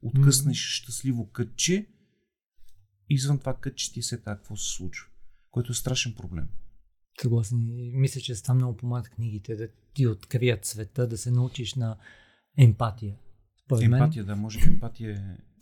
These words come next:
Speaker 2: изкуственият интелект, лично аз, а, защото реферирайки и към идил, и към много други неща, всъщност е то едно,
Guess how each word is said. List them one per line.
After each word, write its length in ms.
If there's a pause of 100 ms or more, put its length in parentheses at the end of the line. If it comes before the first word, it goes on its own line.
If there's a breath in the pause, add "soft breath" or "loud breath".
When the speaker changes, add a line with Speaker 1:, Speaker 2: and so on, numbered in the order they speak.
(120)
Speaker 2:
изкуственият 720
интелект, 440
лично 280
аз, 360
а, 340
защото 640 (220)
реферирайки 580
и 80
към 220
идил, 400
и 80
към 120
много 280
други 280
неща, 280
всъщност 440 (520 loud breath)
е 100
то 220
едно, 600